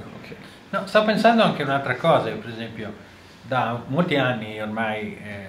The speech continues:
Speaker 2: penso a questa cosa qui, no? Che il sintomo non è una cosa che bisogna togliere, no? In questo senso credo che questo nasca da una riflessione filosofica ed epistemologica molto più profonda o diversa, insomma, no?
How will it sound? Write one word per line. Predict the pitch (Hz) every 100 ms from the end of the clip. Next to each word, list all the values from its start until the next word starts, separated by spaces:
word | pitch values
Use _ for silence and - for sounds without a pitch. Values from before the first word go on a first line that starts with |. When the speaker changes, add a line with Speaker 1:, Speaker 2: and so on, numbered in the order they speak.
| 92 -
Speaker 2:
penso | 156 156
a | 104
questa | - 104 -
cosa | - 104 107
qui, | - 135
no? | 98 95
Che | - 120 110 139
il |
sintomo | 127 175 127 104 98 104
non | 127
è | 123
una | 101 101
cosa | - 104 95
che |
bisogna | 90 92 95
togliere, | 90 80 78 78 82 82 - - - - - - - - - - - - -
no? | 110 107 - - - - -
In | 127
questo | 180 180
senso | - 120 - 113 107 101 90 - -
credo | 127 123 110
che | 123
questo | 151 151 139
nasca | 110 110 -
da | 110
una | 104
riflessione | 104 104 110 107 120 117 113 104 104 - - - - - -
filosofica | - 120 113 131 127 117 -
ed | 104
epistemologica | 98 98 - 107 107 117 127 123 - 104
molto | 101 95 101
più | - 101 95 92 90 87 85 - - - - - - -
profonda | 107 135 127 104 101 95 - -
o | 101
diversa, | 107 131 131 110 - 98
insomma, | 95 113 98 90
no? | 98